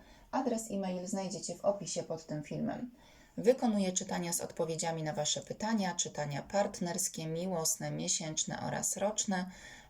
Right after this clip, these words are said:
Wykonuję również rytuały oczyszczające, przyciągające miłość, finanse, rytuały separacyjne.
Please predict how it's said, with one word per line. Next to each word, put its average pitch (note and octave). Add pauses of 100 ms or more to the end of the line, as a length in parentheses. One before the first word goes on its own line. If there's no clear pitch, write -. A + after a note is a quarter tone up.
Wykonuję F#3+
również E3
rytuały D3+
oczyszczające, F#3+
przyciągające F3
miłość, E3
finanse, E3
rytuały D3
separacyjne. F#3